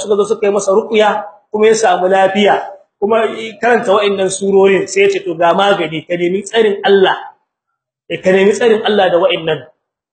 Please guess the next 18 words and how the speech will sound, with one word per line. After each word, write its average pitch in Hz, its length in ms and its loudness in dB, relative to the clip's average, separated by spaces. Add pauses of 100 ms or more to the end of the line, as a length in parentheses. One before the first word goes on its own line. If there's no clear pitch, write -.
Da 180 160 0
Qul 196 160 2
a'udhu, 180 480 -2
kar 285 160 -4
ka 233 80 2
yi 220 80 6
wasa 196 240 0
da 180 160 -2
karanta 165 400 -6
su. - 160 -20
In 226 160 -10
ka 226 240 0
tashi 220 240 0
da 175 80 -4
safe, 185 640 -2 (240)
ka 190 160 -4
karanta 190 340 0
uku, 233 300 -4